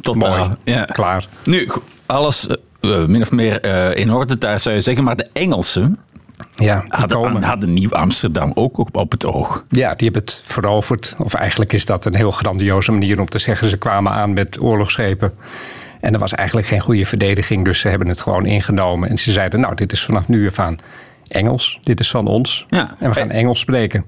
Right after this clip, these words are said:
Speaker 1: en ze drukten direct een stempel op die stad, hè, die
Speaker 2: Precies.
Speaker 1: ze niet zelf gebouwd hadden. En zeggen
Speaker 2: Nee.
Speaker 1: van, "Dit is vanaf nu gewoon New York."
Speaker 2: Precies, ja. En de mensen die, eh,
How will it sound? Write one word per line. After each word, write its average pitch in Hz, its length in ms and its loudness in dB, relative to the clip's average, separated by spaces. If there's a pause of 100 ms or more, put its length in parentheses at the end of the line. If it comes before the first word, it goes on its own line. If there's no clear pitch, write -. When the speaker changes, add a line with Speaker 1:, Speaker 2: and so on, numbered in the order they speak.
(120)
Speaker 1:
en 131 120 0
ze 117 140 0
drukten 143 420 0
direct 120 360 0
een 110 160 2
stempel 104 420 0
op 87 100 0
die 87 100 2
stad, 143 300 -2
hè, 131 60 2
die 139 80 2
Speaker 2:
Precies. 113 260 2
Speaker 1:
ze 131 100 2
niet 123 340 2
zelf 104 340 0
gebouwd 92 480 -2
hadden. 131 200 2
En 120 80 2
zeggen 120 200 0
Speaker 2:
Nee. 110 80 2
Speaker 1:
van, 110 160 2
"Dit 110 260 -2
is 113 120 2
vanaf 104 320 -2
nu 113 120 4
gewoon 95 280 2
New 92 140 2
York." - 480 -6
Speaker 2:
Precies, 120 480 0 (220)
ja. 113 240 0 (360)
En 131 120 2
de 120 60 4
mensen 113 320 0
die, 92 380 2
eh, 87 160 0